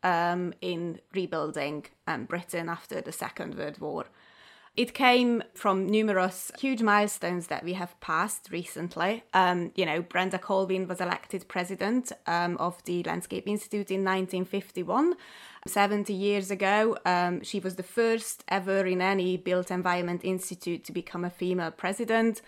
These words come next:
Um, she started her own independent practice in nineteen twenty-two, a hundred years ago, before she was able to vote in the U K, um, system. And her practice, Colvin and Mogridge, is still going.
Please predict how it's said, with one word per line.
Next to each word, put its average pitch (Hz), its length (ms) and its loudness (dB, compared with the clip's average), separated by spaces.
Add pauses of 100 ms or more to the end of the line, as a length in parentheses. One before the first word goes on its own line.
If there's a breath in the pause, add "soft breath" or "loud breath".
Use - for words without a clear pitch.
(420 loud breath)
Um, 196 260 4
she - 160 -2
started 240 520 2
her 220 140 2
own 220 200 4
independent 190 600 0
practice 285 500 -2
in 190 140 0
nineteen 190 400 0
twenty-two, 190 680 -2
a 190 60 0
hundred 196 400 0
years 196 340 0
ago, 175 540 2
before 190 560 2 (340 loud breath)
she 202 220 0
was 185 140 0
able 185 320 2
to 180 100 -6
vote 254 460 0
in 180 160 0
the 170 100 -2 (140)
U - 20 -2
K, 160 420 -6 (120)
um, 165 320 -2
system. - 640 -4 (360 loud breath)
And 202 260 4
her 208 200 2
practice, 196 640 -2
Colvin 185 340 0
and 175 140 -2
Mogridge, 214 460 2
is - 160 -6
still 170 260 -6
going. 190 640 4